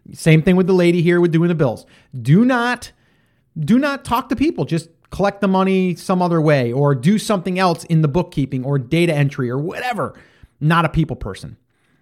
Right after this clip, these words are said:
So anyway, understand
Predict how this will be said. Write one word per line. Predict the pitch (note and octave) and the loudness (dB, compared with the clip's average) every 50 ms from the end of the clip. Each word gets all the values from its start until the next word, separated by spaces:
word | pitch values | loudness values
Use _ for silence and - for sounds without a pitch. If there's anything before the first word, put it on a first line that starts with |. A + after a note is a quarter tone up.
| - - | -20 -18
So | - - - C#3+ C3 - - - _ _ _ - | -8 -2 0 0 0 0 -4 -14 _ _ _ -4
anyway, | - G#3+ A3+ G#3 D#3 B2+ G#2 F#2+ - _ _ _ _ _ _ _ _ - | 2 2 4 4 2 0 -2 -8 -14 _ _ _ _ _ _ _ _ 0
understand | F#3+ A#3 B3+ C4 B3+ B3+ A#3+ - - - - G3 F#3 F3 E3 D#3+ D#3 D#3+ D#3 | 2 4 4 4 2 2 0 -2 -4 -2 0 0 0 2 0 0 -2 -2 -4